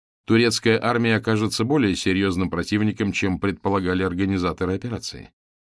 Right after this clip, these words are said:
В начале следующего года англо-французские войска, потеряв больше двухсот тысяч человек, будут эвакуированы.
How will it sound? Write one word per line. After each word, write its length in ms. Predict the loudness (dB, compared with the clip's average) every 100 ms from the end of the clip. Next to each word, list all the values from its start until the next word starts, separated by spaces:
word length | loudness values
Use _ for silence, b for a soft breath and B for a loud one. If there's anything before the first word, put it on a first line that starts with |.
| _ _ 0
В 100 | 2
начале 380 | 4 4 4
следующего 640 | 2 2 2 2 0 -2 -2
года 320 | 0 0 2
англо-французские 1040 | 2 0 0 -2 -2 -4 -4 -6 -4 -6
войска, 500 | -4 -6 -4 -4 -4 -10 _ _ _
потеряв 400 | -2 2 4 4
больше 320 | 4 2 2 0
двухсот 640 | 2 0 2 0 0 0
тысяч 360 | 0 0 -4
человек, 440 | -6 -4 -2 -2 -2
будут 400 | -2 -2 -2 -2
эвакуированы. 720 | -4 -4 -8 -10 -14 -18